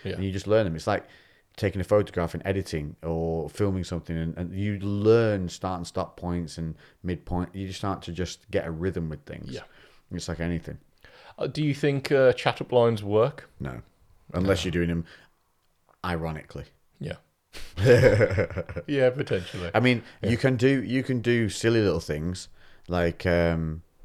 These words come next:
Speaker 2: but they have to be in a non-creepy way.
Speaker 1: Mm.
Speaker 2: So you could wa-, you could walk in if you've been speaking to people for a while, you started to build a bit of rapport with somebody, and you can casually just book in. Like, if you walk in, you go, "Hey, beautiful, how are you
Speaker 1: Mm.
Speaker 2: today?" You know, but
Speaker 1: Yeah.
Speaker 2: you chuck it in there and, like, "Hey, beautiful."
Speaker 1: Yeah.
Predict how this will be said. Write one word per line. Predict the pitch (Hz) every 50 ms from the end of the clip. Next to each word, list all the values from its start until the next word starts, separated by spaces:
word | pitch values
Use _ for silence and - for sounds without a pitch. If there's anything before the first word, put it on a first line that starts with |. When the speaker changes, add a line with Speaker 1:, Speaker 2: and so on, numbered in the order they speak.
| - - - - - - - _ _ _ _ _ _ _ _ _ _ _ _ -
Speaker 2:
but | 78 104 92
they | 95
have | 98 104 101 -
to | - 101
be | 101 98
in | 98 92
a | 90
non-creepy | 90 90 90 90 85 - - 92 87 - 87
way. | 82 78 80 85 90 92 - -
Speaker 1:
Mm. | 95 95 87 85
Speaker 2:
So | 85 120
you | 113
could | - 117 101 98
wa-, | 101 98 - -
you | 104 104 90
could | 95 87
walk | 92 95 90 - 98
in | 95
if | 90 -
you've | 92 85
been | 85 90 85
speaking | - - 92 82 87 80
to | - 82
people | - 92 82 78 80
for | - 87
a |
while, | 82 85 85 82 85 85
you | 82
started | - - 85 80 -
to | -
build | 76 - 85 82 82
a |
bit | 76 82 73
of | 78
rapport | 82 78 - - 82 82
with | 82 80 -
somebody, | - 82 80 82 80 82 82 80 - - - - - - - - _
and | - 78 80
you | 82 80
can | - 87
casually | - - 90 85 82 87 80
just | 78 76 -
book | 85 80 -
in. | 82 78
Like, | 76 78 76
if | 69
you | 82 82
walk | 82 82 -
in, | 80 80
you | 76
go, | 80 80 78 - - - - -
"Hey, | 170 165
beautiful, | 147 156 151 151 180 180 180 - - - _ - - - - -
how | 110
are | 113 110
you | 107
Speaker 1:
Mm. | 87
Speaker 2:
today?" | 90 80 90 82 80 - - -
You | - 95 92
know, | 95 104 - - - - _
but | - 92 92
Speaker 1:
Yeah. | 92
Speaker 2:
you | 92
chuck | 90 - 131 123 -
it | 117
in | 113 110
there | 104 95 92
and, | 90 95
like, | 98 90 82 - - _ _ _ _ _ _
"Hey, | _ 87 85 90 87 80 76 71 -
beautiful." | - - 52 - - - - - - 67 71 - - -
Speaker 1:
Yeah. | - 92 -